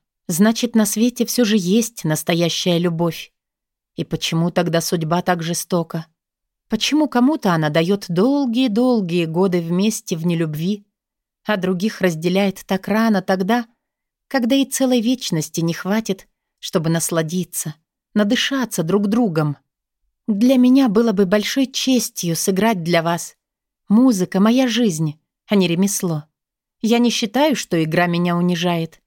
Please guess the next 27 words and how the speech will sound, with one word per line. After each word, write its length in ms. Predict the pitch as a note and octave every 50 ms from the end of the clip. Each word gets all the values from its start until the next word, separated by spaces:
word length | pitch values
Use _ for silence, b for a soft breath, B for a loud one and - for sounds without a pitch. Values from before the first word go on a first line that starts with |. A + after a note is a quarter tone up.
| _ _ _ _ _ _ _ _ _ _ _ _
Когда 300 | - F#3 E3+ E3 F3 G#3
я 260 | A3 G#3 G#3+ G#3 G#3+
играю, 460 | G3 F3+ G3 G3+ A3+ B3 A#3+ A#3 A3
говорит 420 | F#3+ G#3 F#3+ G#3 G#3 G#3 G3+ G#3 -
моя 260 | G3+ F#3+ F#3+ G3 F#3
душа». 520 | E3+ F#3+ F#3 - - - E3+ D3 C#3+ - _ _ _ _ _ _ _ _ _ _ _ _ _ _ -
Ника 220 | G#3 G#3 G3+ A3+
сама 280 | G#3 - - A#3 A3 F#3
не 140 | D#3+ D#3 D3
поняла, 460 | - D#3+ D#3+ D#3+ E3 E3+ F#3+ G3 G3 _ _ _ _ _ _ _ _ _
почему 360 | - G3 - - A#3 A#3+ C4
в 60 | A#3 A#3+
этот 240 | A#3 A3+ A3 -
момент 500 | A3 G#3+ A3 A3 A#3+ C4 C4 A#3+ A#3 -
посмотрела 600 | - G#3+ G3 - G#3+ G3+ G3 G3+ G#3+ A3 A3 A3 A3+
на 360 | A3+ A3+ A#3 A3+ A3 G3 E3+
Адама. 420 | D#3 C#3+ D#3 D3 D3 D3 C#3+ - _ _ _ _ _ _ _ _ _ _ _ _ _ -
На 160 | - D#3+ D3
этот 240 | D3 - E3 D#3+ -
раз 240 | D#3+ E3+ F3+ - -
он 160 | F#3 F3 D3+
принял 400 | - F3+ F#3+ G3+ G3+ E3+ D3 D3+
ее 160 | D#3 D3+ D#3+
взгляд, 560 | D#3 D#3+ D#3 E3 D#3 E3+ E3 E3 D#3+ - - _ _ _ _ _ _ _ -
не 160 | G3+ G#3+ B3
отвел 380 | C#4+ C#4 - B3+ C4 G3+ D#3+ D3+
глаза. 500 | D3 D3+ D#3 D#3+ D3+ D3+ D#3 D3 C#3+